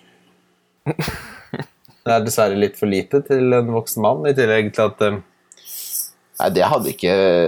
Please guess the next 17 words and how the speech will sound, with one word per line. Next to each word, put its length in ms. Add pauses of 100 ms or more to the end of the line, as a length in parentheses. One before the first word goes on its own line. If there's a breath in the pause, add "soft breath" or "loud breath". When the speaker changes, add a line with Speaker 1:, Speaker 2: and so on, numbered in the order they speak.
(300)
Speaker 2:
det 100
hadde 200
ikke 120
sett 320
noe, 140
jeg 80
hadde 140
ikke 160
gjort 360
meg 200
bort 260
med 220
en 80
Max 180
Mekker-dyne 680 (720)
nær 240
jeg. 160